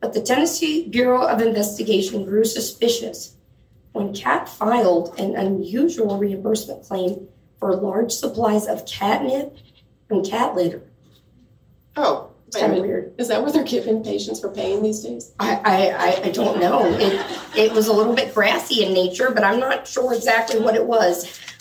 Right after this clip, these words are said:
Speaker 1: The investigators dug a little deeper and reported that the twenty-five patients were actually Kat's cats, okay? She was fired from her position and her twenty-five felines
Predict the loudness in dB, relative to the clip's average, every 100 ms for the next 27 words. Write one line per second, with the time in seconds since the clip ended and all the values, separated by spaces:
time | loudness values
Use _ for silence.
0 | 0 2 4 4 2 2 2 2 2 2
1 | 2 2 2 2 2 2 2 0 2 2
2 | 2 2 2 0 0 2 2 0 -2 -6
3 | -10 -8 -4 -2 -2 -6 -2 0 0 -2
4 | -8 -6 -4 -2 -2 0 0 -2 -14 _
5 | -8 0 2 2 -2 -10 -14 _ _ -4
6 | -2 0 -2 -6 -4 -2 -2 -2 -2 -8
7 | -12 -14 _ -8 -2 2 4 2 0 2
8 | 4 4 2 0 0 0 2 2 2 2
9 | 2 4 2 0 -2 2 2 4 2 2
10 | -4 -2 2 2 2 0 0 -2 -2 -10